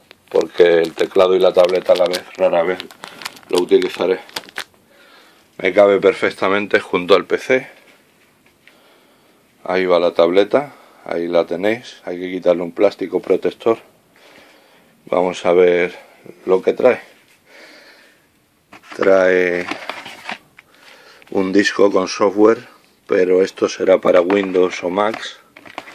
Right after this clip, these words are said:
El cable U S B, para conectarlo. Según tengo entendido,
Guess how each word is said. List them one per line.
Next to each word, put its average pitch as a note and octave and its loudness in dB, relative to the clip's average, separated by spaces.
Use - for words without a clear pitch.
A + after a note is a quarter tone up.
El F2+ -2
cable F#2 4
U F2 2
S F#2 -2
B, C3 2
para F2 0
conectarlo. G#2+ -2
Según F#2+ -2
tengo F#2+ 2
entendido, G2+ 0